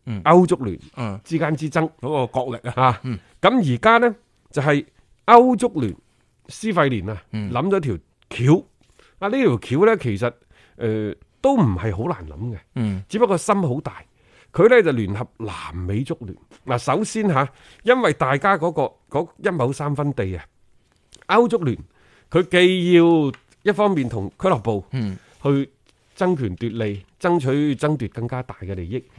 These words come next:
Speaker 2: 又同國際足聯呢，就撐到行。而南美足聯嗰度呢，可能本身其實嚟嚟去去就巴西、阿根廷嘅啫。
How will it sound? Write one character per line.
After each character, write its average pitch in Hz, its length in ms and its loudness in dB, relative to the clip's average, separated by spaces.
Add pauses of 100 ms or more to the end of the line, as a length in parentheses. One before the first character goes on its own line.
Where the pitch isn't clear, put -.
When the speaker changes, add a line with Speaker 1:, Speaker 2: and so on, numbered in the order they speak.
(180)
Speaker 2:
又 120 280 -2
同 101 220 -6
國 123 160 -6
際 123 160 -6
足 143 120 -8
聯 92 240 -10
呢， 117 120 -6
就 92 120 -12
撐 98 340 -10
到 104 120 -8
行。 85 160 -12 (720)
而 131 240 -2
南 117 280 2
美 156 200 2
足 220 200 -2
聯 107 160 0
嗰 143 120 0
度 143 180 -2
呢， 160 160 -4
可 120 200 -2
能 107 160 -2
本 147 180 -8
身 180 240 -4
其 104 160 -8
實 107 120 -4
嚟 110 80 -4
嚟 107 40 -4 (160)
去 - 80 -
去 165 60 4
就 160 100 0
巴 196 180 4
西、 196 100 0
阿 170 120 4
根 190 140 0
廷 120 160 -2
嘅 147 80 0
啫。 196 120 -2